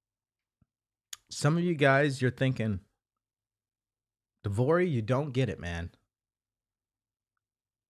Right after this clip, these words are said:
I'm at this age and I still don't have X. I'm not where I said I was gonna be.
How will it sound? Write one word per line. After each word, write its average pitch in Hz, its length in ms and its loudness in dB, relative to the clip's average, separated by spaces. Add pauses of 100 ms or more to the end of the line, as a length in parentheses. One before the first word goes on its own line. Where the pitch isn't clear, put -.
(100)
I'm 123 220 2
at 113 220 -2
this 156 260 0
age 156 520 -2 (360)
and 107 100 -2
I 101 80 -2
still 147 440 0
don't 127 300 0
have 113 480 -2
X. - 520 -8 (680)
I'm 117 220 2
not 151 260 4
where 135 180 6
I 117 100 6
said 123 240 0
I 110 80 2
was 101 180 -2
gonna 104 220 0
be. 87 280 -4